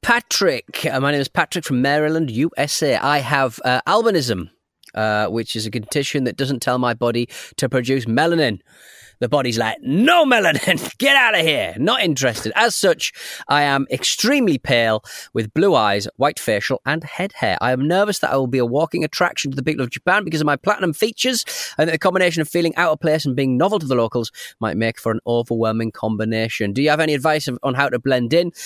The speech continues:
Have either of you ever seen a person with albinism in Japan? All the best, Patrick. Chris, have you ever seen a, a, an albinism, uh, an albino in, in Japan?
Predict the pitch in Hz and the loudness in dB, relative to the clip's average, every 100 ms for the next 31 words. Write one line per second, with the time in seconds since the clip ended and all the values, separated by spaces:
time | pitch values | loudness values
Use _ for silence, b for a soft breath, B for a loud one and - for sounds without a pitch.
0 | B B 123 - 254 247 147 107 98 90 | B B -6 -2 0 2 0 0 -2 0
1 | 110 - 113 - 110 110 117 107 - 160 | -2 -2 -2 -2 -2 -2 -2 -4 0 0
2 | 151 120 120 127 - B B 117 120 123 | 2 0 0 -4 -6 B B -2 -2 -2
3 | 117 139 - - 156 139 87 - B B | -6 -8 -6 -4 -2 0 -4 -8 B B
4 | _ - 262 220 123 127 143 - - b | _ 2 4 4 2 0 0 -4 -10 b
5 | b _ - 175 - - - - 202 165 | b _ -2 -2 0 -4 -2 -2 -2 0
6 | 170 170 - 170 170 - 151 147 - 151 | 0 0 0 0 0 -2 -2 -2 -2 -2
7 | 156 151 156 156 156 156 - 143 - 147 | -2 0 -2 0 -2 -2 0 0 2 0
8 | 151 147 156 156 156 - 151 127 139 147 | 0 0 0 0 -2 -4 -2 -2 -4 -4
9 | 151 160 | -4 -6